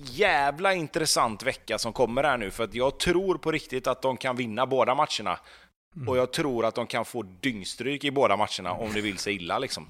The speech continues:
Speaker 1: Eh,
Speaker 2: Mm.
Speaker 1: för att nu är det liksom, vi, visst, vi har snackat om Malmö och, eller, ja, dyngstryk får väl aldrig Malmö kanske, men, men just det här att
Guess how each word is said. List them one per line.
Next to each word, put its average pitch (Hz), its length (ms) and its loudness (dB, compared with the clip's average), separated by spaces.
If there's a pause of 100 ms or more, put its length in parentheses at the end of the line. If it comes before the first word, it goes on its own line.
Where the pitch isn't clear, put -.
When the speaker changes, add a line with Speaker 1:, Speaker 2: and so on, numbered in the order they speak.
(640)
Speaker 1:
Eh, 98 60 -4
Speaker 2:
Mm. 101 600 4
Speaker 1:
för 135 200 4
att 135 220 2 (100)
nu 147 340 2
är 156 80 2
det 135 60 -2
liksom, 131 260 -2
vi, 139 140 -6
visst, 139 300 -6
vi 110 80 0
har 117 80 2
snackat 143 340 -4
om 107 100 -2
Malmö 98 320 2
och, 92 340 -6
eller, 101 160 -2 (320)
ja, 73 120 -14 (640)
dyngstryk 104 800 -2
får 95 200 -2
väl 90 120 0
aldrig 87 220 -2
Malmö 80 260 -6
kanske, 82 260 -12
men, 90 160 -6 (100)
men 107 340 -4
just 120 300 -2
det 127 60 2
här 113 160 4
att 101 220 -2